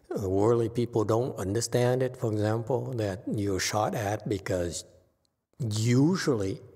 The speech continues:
I'm not saying hundred percent of the time, usually it's a karmic retribution because you harm someone in the past.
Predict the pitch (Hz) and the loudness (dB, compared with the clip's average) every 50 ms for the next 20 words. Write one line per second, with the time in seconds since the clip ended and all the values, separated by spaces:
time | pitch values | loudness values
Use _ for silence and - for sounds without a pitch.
0 | - - 101 101 101 110 135 - - 127 107 101 95 92 107 120 139 135 - - | -10 -6 -4 -4 -2 -2 -2 -2 0 0 0 0 0 2 2 2 2 0 0 0
1 | - - - 104 98 101 104 113 117 117 113 - 117 113 104 98 101 127 - - | 0 0 0 0 -2 -2 -2 0 2 2 2 2 0 0 0 0 -2 -4 -8 -10
2 | - - - - - 107 117 135 131 - - 117 104 101 101 - - - - - | -16 -20 -10 -4 -2 0 0 0 0 -2 -2 -2 0 -2 -2 -4 -8 -8 -4 -2
3 | 117 - - - 107 110 117 117 120 107 - 110 104 104 107 - 101 90 92 90 | -2 -2 0 2 2 2 2 2 0 -2 0 0 0 0 0 -4 -4 -2 -2 -2
4 | 98 - - - 95 87 - - - - - - 92 - - 90 87 95 95 92 | -2 -2 -4 -6 -8 -8 -10 -14 -20 -10 -8 -8 -6 -4 -4 -4 -2 -2 0 0
5 | 92 92 92 98 101 - - - - - - - - 113 113 110 107 110 104 - | 0 0 0 -2 -4 -6 -12 -18 -12 -8 -6 0 4 4 4 4 4 2 2 2
6 | 117 110 104 104 101 98 95 92 92 92 92 95 92 - 104 98 95 95 - - | 2 2 2 0 0 -2 -2 -2 -2 -2 -2 -2 -2 -4 -4 -4 -4 -4 -6 -10